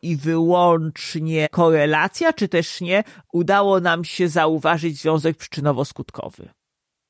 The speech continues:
I teraz, dlaczego uważamy, że, dlaczego warto zauważyć, mówię cały czas o falsyfikacji, a nie o weryfikacji? Dlatego, bo jak sam Popper zauważył, kryteria falsyfikacji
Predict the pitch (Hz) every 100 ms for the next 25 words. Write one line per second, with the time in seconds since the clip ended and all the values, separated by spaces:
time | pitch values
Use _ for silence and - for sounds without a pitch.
0 | _ _ _ _ _ _ 226 - 214 151
1 | 120 139 - 151 175 185 - 381 285 170
2 | 185 - - - 190 185 185 160 180 160
3 | 156 190 254 - 190 175 - _ - 151
4 | 175 185 330 349 220 202 208 190 175 185
5 | 190 190 - 180 175 185 - 214 202 175
6 | 190 190 - - 175 175 - - - 190
7 | 180 - 180 185 170 233 226 214 - 185
8 | 185 - 170 147 170 160 139 - 135 -
9 | - - - - - - 165 185 262 254
10 | 240 190 175 165 - 262 277 - - 226
11 | - 185 175 170 165 147 143 143 151 170
12 | - 175 - 214 233 208 165 160 - -
13 | 185 208 202 170 160 - - 190 180 -
14 | 151 143 - 151 139 131 - - 147 185